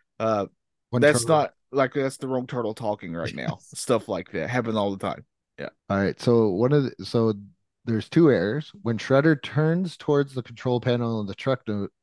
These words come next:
Speaker 2: Technodrome, the switch handle appears out of nowhere. And then
Speaker 1: Yeah. Mm-hmm.
Speaker 2: when Holcomb is about to use the docile array on Shredder, Rocksteady ran away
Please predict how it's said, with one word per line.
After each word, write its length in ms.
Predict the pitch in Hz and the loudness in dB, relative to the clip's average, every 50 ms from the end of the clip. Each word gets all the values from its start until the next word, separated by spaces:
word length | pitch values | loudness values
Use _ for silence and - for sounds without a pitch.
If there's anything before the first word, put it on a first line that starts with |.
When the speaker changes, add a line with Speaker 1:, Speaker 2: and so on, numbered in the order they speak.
| _ | _
Speaker 2:
Technodrome, 720 | - 135 127 - - 110 101 95 98 98 95 95 95 90 | -2 -2 0 0 -2 -4 -6 -4 -4 -4 -4 -4 -6 -8
the 100 | 78 98 | -8 -10
switch 340 | - - - 135 135 127 - | -10 -6 -2 -2 -2 -2 -2
handle 360 | - 131 127 123 123 120 110 | -2 -2 -2 0 0 0 -2
appears 540 | 104 95 - - - 113 104 101 101 95 - _ _ _ _ _ | -2 -4 -6 -6 -4 -4 -2 -2 -4 -6 -8 _ _ _ _ _
out 240 | 107 110 110 113 117 | 0 2 2 2 2
of 100 | 113 107 | 0 0
nowhere. 540 | 107 104 98 92 90 87 80 90 135 151 - _ _ _ _ _ - | 0 0 0 0 0 -2 -4 -6 -6 -8 -10 _ _ _ _ _ -8
And 160 | 101 104 104 | -6 -4 -2
then 160 | 110 107 110 | -2 0 0
Speaker 1:
Yeah. 80 | 117 107 | 0 -2
Mm-hmm. 260 | 101 - - 110 123 147 - _ _ - | -4 -6 -10 -10 -8 -8 -10 _ _ -2
Speaker 2:
when 280 | 120 113 113 110 - - _ - | 0 0 0 -2 -4 -8 _ -6
Holcomb 600 | - 131 151 170 180 - - 123 110 117 151 156 - - _ - | 0 4 4 4 4 2 0 0 0 0 -2 -4 -8 -12 _ -8
is 140 | 107 110 110 | -4 -4 -2
about 340 | 110 95 113 113 113 107 - | -2 0 0 2 2 0 -2
to 100 | - 117 | -4 -4
use 320 | 113 113 117 113 104 92 | 0 2 2 2 0 -2
the 120 | - 107 98 | -4 -6 -4
docile 640 | 90 104 101 107 131 - - 98 87 85 87 87 87 | -2 -2 0 -2 -2 -2 -2 -2 -2 -2 -2 -4 -4
array 340 | 85 90 82 82 87 82 - - | -4 -6 -4 -4 -6 -6 -6 -6
on 160 | 87 87 87 | -8 -8 -6
Shredder, 480 | - - - 139 139 117 104 101 - - - _ _ _ _ - | -6 -2 0 2 2 2 2 -2 -4 -6 -12 _ _ _ _ -6
Rocksteady 800 | 104 113 120 127 135 - - - - 135 127 123 127 127 123 113 - _ _ _ _ _ _ _ _ _ | -2 0 2 2 0 -2 -4 -2 0 2 2 4 4 2 0 -2 -4 _ _ _ _ _ _ _ _ _
ran 320 | 107 113 127 127 131 135 | -4 0 0 2 2 0
away 560 | 135 127 123 123 120 120 117 117 117 117 - | 0 0 2 2 2 2 2 2 0 -2 -6